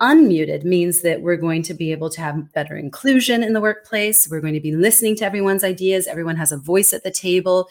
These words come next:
We're conscious about not dominating discussions. We're also conscious about speaking up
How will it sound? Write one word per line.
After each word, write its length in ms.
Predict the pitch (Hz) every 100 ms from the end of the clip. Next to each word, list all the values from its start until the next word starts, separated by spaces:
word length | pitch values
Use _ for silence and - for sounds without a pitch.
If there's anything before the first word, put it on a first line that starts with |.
| _
We're 140 | 175 -
conscious 600 | - 208 202 226 240 226
about 340 | 180 160 -
not 360 | 175 170 - -
dominating 580 | 170 175 190 190 190
discussions. 720 | 185 180 - 180 - 190 185 175
We're 100 | -
also 340 | 175 220 -
conscious 520 | - 160 156 170 156 -
about 320 | 165 156 151
speaking 520 | - - 196 - 226 -
up 320 | 247 277 -